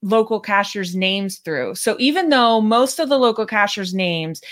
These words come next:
said they didn't qualify for that challenge, it didn't matter. I was using that challenge to give me seven specific counties. And so I could quickly see,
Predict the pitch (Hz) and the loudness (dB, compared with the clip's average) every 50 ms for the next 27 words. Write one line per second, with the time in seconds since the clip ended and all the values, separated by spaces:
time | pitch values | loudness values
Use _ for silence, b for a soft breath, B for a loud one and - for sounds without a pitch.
0 | B B - 240 208 175 208 196 208 - - 196 185 - - 208 214 247 240 - | B B -2 -2 2 2 2 2 2 0 0 -4 -6 -2 2 2 4 4 2 2
1 | - 175 165 160 - 175 165 147 123 - - 151 143 147 156 160 - - - 190 | 2 0 0 0 -2 -2 -2 -2 -2 -2 -4 -6 -4 -4 -6 -8 -8 -8 -6 0
2 | 285 269 226 214 220 208 185 147 120 - - 202 220 240 254 226 247 254 233 262 | 0 2 4 4 4 2 2 0 0 0 0 0 2 2 0 0 0 0 2 2
3 | 240 226 208 - - - 202 190 190 196 196 190 - - - 185 190 196 185 - | 2 2 2 0 0 -2 -2 -2 0 0 0 -2 -4 -4 -4 -4 -4 -4 -4 -2
4 | 190 185 180 175 175 175 B B B - - - 208 180 196 185 170 - - - | -4 -4 -4 -4 -6 -8 B B B -8 -2 0 0 0 0 -4 -8 -8 -12 -12
5 | 180 - 185 180 180 165 - - - 165 147 139 139 - - 185 - B B B | -10 -6 -6 -6 -6 -8 -14 -12 -12 -12 -10 -10 -12 -14 -16 -16 -16 B B B
6 | B B - 208 185 240 240 254 269 - 285 208 185 - - - 285 294 285 285 | B B -2 0 2 4 4 4 2 0 -2 -6 -6 -10 -10 -4 -4 -4 -4 -4
7 | - 262 247 226 214 - - - 220 202 202 190 190 185 180 175 175 | -4 -4 -4 -4 -4 -6 -6 -6 -4 -4 -2 -2 -2 -2 -4 -4 -6